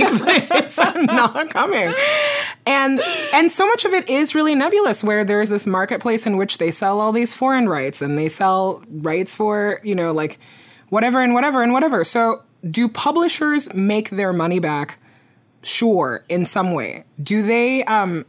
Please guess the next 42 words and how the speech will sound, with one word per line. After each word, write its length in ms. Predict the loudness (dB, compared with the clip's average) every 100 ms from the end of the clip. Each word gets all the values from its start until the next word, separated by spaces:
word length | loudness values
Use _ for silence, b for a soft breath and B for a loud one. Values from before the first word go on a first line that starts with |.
| -14
put 200 | -4 -4 -2
a 60 |
different 480 | -4 -2 -2 -2 -4
kind 320 | -4 -2 -2 -4
of 200 | -6 -8
pressure 460 | -6 -4 -2 -4 -2
on 180 | -6 -6
authors 560 | -6 -4 -2 -2 -4 -6
to 180 | -8 -4
get 380 | -4 -4 -4
the 180 | -6 -4
initial 460 | -2 -2 -2 -2 -2
spend 460 | -4 -4 -4 -2
on 240 | -2 -2 -2
them? 320 | -2 -4 -8 B B B B -4
I 80 | 0
think 140 | 0
that 120 | 2
those 160 | 0 0
two 160 | -2
things 240 | -2 -2 0
are 60 |
very 220 | 0 0 -2
separate. 440 | -4 -6 -8 -10 _
Is 120 | -4 -4
a 60 |
publisher, 460 | -4 -4 -4 -4 -2
like, 180 | -4 -2
can 160 | -2
they 140 | 0 0
be 160 | 0
made 240 | 0 0 -2
whole 440 | -2 0 -2 -4 b b b
versus 480 | -4 -2 0 -2 -2 -2
are 100 | -2
you 240 | 0 0
paying 360 | 0 -2 -2 -2
back 240 | -6 -6
your 100 | -6
advance 380 | -4 -6 -6 -6
to 100 | -6
them? 300 | -2 -4